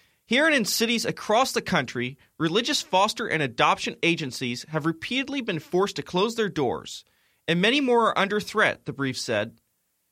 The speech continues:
"These questions are unavoidable. They raise issues of great consequence for children and families nationwide, and the problem will only continue to grow until these questions are resolved by this court."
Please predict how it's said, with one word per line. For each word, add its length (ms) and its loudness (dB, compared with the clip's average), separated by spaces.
"These 160 2
questions 460 0
are 160 0
unavoidable. 800 0
They 100 2
raise 380 2
issues 380 -2
of 140 -4
great 260 0
consequence 580 -2
for 160 -4
children 460 -2
and 120 -4
families 460 -2
nationwide, 800 0
and 80 -4
the 60 0
problem 300 2
will 140 2
only 240 0
continue 520 -4
to 80 2
grow 420 2
until 300 -2
these 160 -4
questions 420 0
are 60 0
resolved 500 0
by 220 4
this 160 -4
court." 360 -6